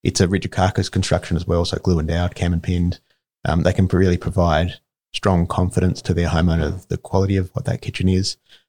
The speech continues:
But if they need to make a, um, a single cabinet to fit a space, and there's always that, pardon me, there's always that, um, that challenge of, you know, I need to fit a certain size T V or I've got a unique fridge or whatever that is.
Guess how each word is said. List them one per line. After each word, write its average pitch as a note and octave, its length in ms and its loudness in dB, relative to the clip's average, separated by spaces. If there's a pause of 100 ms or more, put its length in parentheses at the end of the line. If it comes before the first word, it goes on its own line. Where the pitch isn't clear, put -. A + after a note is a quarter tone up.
(240)
But - 200 2
if G2 180 0
they F#2+ 180 4
need A2 360 0
to G#2 120 -4
make E2+ 500 -6 (100)
a, F2 380 -4
um, E2 340 -6 (240)
a - 80 -2
single F2 260 2
cabinet F#2 360 0
to G2+ 80 -6
fit F2 160 -2
a E2 60 -2
space, A2+ 380 -2
and E2+ 140 -8
there's E2+ 140 -8
always F#2 400 -4
that, D#3 120 -2 (720)
pardon F2 220 -2
me, F#2+ 140 -10 (320)
there's G2 160 4
always F#2 420 2
that, - 320 -6
um, E2+ 240 2
that - 180 0
challenge F2 400 -4
of, E2+ 320 -6 (420)
you - 60 2
know, E2+ 60 4
I E2 40 4
need E2+ 180 2
to F#2 40 -2
fit E2 200 0
a E2 80 2
certain - 280 0
size E2 220 -2
T F2+ 160 0
V E2+ 280 0
or D#2+ 100 0
I've D#2+ 120 -4
got E2 140 -2
a E2 40 -2
unique E2+ 440 -2
fridge F2 380 -2
or E2+ 100 0
whatever F2+ 300 0
that D#2+ 160 -4
is. D#2+ 300 -8